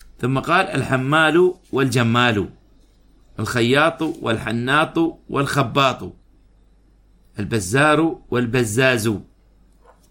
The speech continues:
الأبلي الأيلي،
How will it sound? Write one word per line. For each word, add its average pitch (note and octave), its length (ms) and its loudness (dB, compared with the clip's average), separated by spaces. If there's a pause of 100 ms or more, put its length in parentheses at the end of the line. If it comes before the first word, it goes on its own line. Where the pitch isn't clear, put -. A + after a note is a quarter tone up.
(1600)
الأبلي D#3 920 0 (920)
الأيلي، D#3 640 0